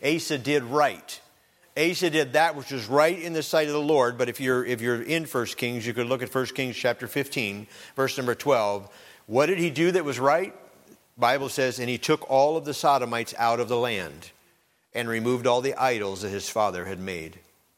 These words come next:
The same thing is said about Josiah in, uh, Second Kings twenty-three. You don't have to turn there. But I just want you to know that it was recognized as sin. It was recognized as wickedness.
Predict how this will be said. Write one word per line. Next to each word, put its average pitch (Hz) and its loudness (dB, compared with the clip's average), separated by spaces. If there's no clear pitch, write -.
The 113 -4
same 147 2
thing 113 -2
is 110 -2
said 127 2
about 107 2
Josiah 117 2
in, 107 -4
uh, 104 0
Second 135 0
Kings 123 -4
twenty-three. 131 -2
You 123 -2
don't 107 -2
have 110 -4
to 104 -8
turn 127 -2
there. 110 -4
But 120 -2
I 123 2
just 139 -2
want 156 0
you 143 -2
to 135 -2
know 143 2
that 120 -2
it 139 -4
was 123 -2
recognized 123 -2
as 123 -2
sin. 92 -2
It 123 -2
was 120 -2
recognized 135 -2
as 123 -2
wickedness. 101 -6